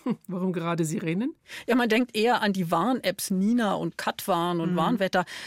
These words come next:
Speaker 2: Aber die nützen ja nur was, wenn man die Warnung auf dem Smartphone auch mitbekommt und überhaupt ein Smartphone hat. Und bei großräumigen Warnungen kann so ein System auch schon mal überlastet sein, dann kommt's zu Verzögerungen. Eine Sirene ist vor Ort und sie ist unüberhörbar laut.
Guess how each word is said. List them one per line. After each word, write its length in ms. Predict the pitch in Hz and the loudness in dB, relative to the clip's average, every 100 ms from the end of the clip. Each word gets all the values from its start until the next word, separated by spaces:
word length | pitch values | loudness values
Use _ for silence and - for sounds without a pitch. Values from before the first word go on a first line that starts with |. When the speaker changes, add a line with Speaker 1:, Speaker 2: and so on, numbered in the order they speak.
| - - - | -12 -14 -4
Speaker 2:
Aber 180 | 214 226 | 0 4
die 120 | 240 | 4
nützen 300 | 240 - 311 | 2 2 2
ja 100 | 220 | 2
nur 240 | 208 247 | 4 4
was, 280 | 247 226 202 | 2 0 0
wenn 140 | 214 | 0
man 160 | 226 220 | 2 2
die 140 | 208 | 2
Warnung 340 | 185 185 247 233 | 2 4 2 0
auf 140 | 208 | -2
dem 120 | 202 | -2
Smartphone 500 | 196 185 185 233 220 | 0 2 2 2 0
auch 100 | 165 | 0
mitbekommt 640 | 160 330 - 180 185 170 165 | 2 2 0 0 0 0 0
und 240 | 175 170 - | -2 -4 -4
überhaupt 340 | 185 165 208 | 0 0 0
ein 60 | 180 | -2
Smartphone 480 | - 180 - 170 160 | 0 0 0 -4 0
hat. 220 | 294 - - - - - | -2 -4 -16 -20 -20 -6
Und 140 | 202 190 | -2 0
bei 120 | 175 | 0
großräumigen 720 | 233 392 - 190 175 170 170 | 2 0 2 2 2 0 0
Warnungen 480 | 170 175 175 180 180 | 0 0 0 -2 -2
kann 200 | 202 202 | -2 0
so 100 | 202 | 0
ein 80 | 196 | -2
System 420 | 196 - 226 247 | -4 -2 -2 0
auch 120 | 233 | 0
schon 140 | - | 2
mal 120 | 202 185 | 2 2
überlastet 580 | 180 175 233 - 208 | 2 2 0 0 -2
sein, 280 | - 165 170 | 0 0 0
dann 120 | 165 | -2
kommt's 240 | 170 196 - | -2 -4 -4
zu 100 | 196 | -4
Verzögerungen. 720 | 185 - 277 226 160 160 156 - - - | -4 0 0 2 0 -2 -4 -10 -20 -4
Eine 200 | 196 196 | 0 0
Sirene 460 | 170 180 185 269 320 | 0 0 2 2 2
ist 160 | 202 - | 0 -2
vor 200 | 185 - | -2 0
Ort 360 | 180 311 - _ | 2 0 -4 _
und 240 | 233 320 | 0 0
sie 140 | - 185 | 0 -4
ist 180 | 170 - | -4 -2
unüberhörbar 640 | 254 269 226 190 185 175 | 0 2 2 2 2 0
laut. 380 | 156 151 - | 0 -4 -6